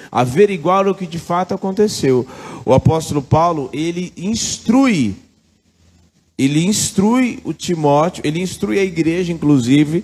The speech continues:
é, a não levar o caso da igreja pros tribunais, né? Mas resolver lá,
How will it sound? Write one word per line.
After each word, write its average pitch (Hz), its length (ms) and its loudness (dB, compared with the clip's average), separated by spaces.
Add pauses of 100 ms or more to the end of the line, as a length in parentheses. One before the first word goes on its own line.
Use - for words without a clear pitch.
(600)
é, 147 460 0
a 143 120 4
não 214 260 0
levar 190 640 2
o 175 80 -2
caso 180 560 -2
da 139 160 -4
igreja 143 640 -2
pros 160 320 -8
tribunais, 165 920 -4 (240)
né? 143 280 -2 (1600)
Mas 139 240 2
resolver 151 600 0
lá, 156 420 0